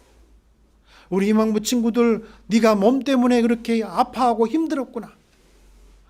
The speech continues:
예수님이 천국에서 지금 여기서도 위로해줘요. 거기에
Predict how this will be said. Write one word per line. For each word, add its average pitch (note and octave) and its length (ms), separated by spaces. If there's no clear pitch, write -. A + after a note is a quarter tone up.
예수님이 E3+ 680
천국에서 A3 840
지금 D#3+ 340
여기서도 F#3+ 760
위로해줘요. D3+ 640
거기에 F#3 720